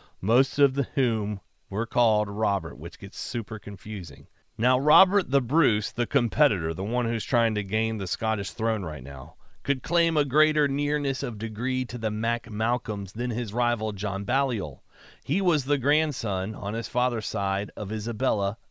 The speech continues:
the younger daughter of David, Earl of Huntingdon. Balliol, the younger of the two men, nevertheless had the senior claim.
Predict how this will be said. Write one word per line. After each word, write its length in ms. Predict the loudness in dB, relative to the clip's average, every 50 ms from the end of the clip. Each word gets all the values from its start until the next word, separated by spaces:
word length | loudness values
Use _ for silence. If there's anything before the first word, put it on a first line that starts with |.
| -8 -4
the 100 | -2 -2
younger 380 | 0 0 0 0 0 0 -2
daughter 400 | 0 0 0 2 2 2 0 0
of 180 | -2 -2 -4 -2
David, 420 | -2 -2 0 0 -2 -2 -4 -4 -6 -4
Earl 320 | -2 0 0 0 0 0
of 120 | -2 -4 -4
Huntingdon. 580 | -4 -2 -2 -2 -4 -4 -6 -8 -10 -12 -14 -18 -20 -20 -20 -20 -20 -20 -20 -20 -18 -8 0
Balliol, 720 | 6 6 8 8 8 6 4 2 2 2 0 -2 -6 -8 _ -8
the 140 | -2 -2 0
younger 380 | 2 2 2 2 4 4 2
of 100 | 2 0
the 120 | 0 -4 -4
two 220 | -4 -2 -2 -2
men, 360 | -2 -2 -2 -2 -4 -4 -6 -10 -14 -20 -18 -10 -6
nevertheless 800 | -2 2 4 4 2 2 2 0 0 2 4 4 2 2 0
had 220 | -2 -4 -4 -2 -2
the 100 | -2 -2
senior 400 | -2 -2 -2 -2 -2 -2 -4 -4
claim. 560 | -4 -6 -4 -4 -4 -4 -4 -6 -8 -10